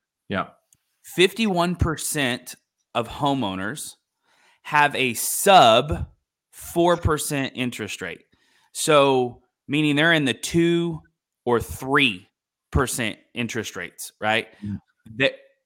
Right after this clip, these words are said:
Speaker 2: not four and above, but below four percent, fifty-one percent of homeowners. So when you compare that to right now, the average interest rate's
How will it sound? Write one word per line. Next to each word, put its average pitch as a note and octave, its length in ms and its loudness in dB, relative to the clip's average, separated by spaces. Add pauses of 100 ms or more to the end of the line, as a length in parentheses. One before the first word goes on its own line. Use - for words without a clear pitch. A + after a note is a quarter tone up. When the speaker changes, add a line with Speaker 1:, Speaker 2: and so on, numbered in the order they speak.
(200)
Speaker 2:
not D3+ 480 6
four F#3+ 380 0
and E3 80 2
above, B2 420 2
but A2 160 -8
below B2 480 2
four C3+ 360 -4
percent, A2+ 500 -8 (140)
fifty-one F3+ 560 -2
percent B2 360 -8
of G2 160 -8
homeowners. F2+ 440 -12 (440)
So E3 640 0
when D3 240 -6
you A#3+ 160 -4
compare F#3 720 -6
that F#2+ 360 -6 (760)
to C#3 760 -2 (100)
right C3 280 2
now, D3 280 2
the B2 160 -2
average B2 340 0
interest B2 300 -10
rate's A2+ 340 -6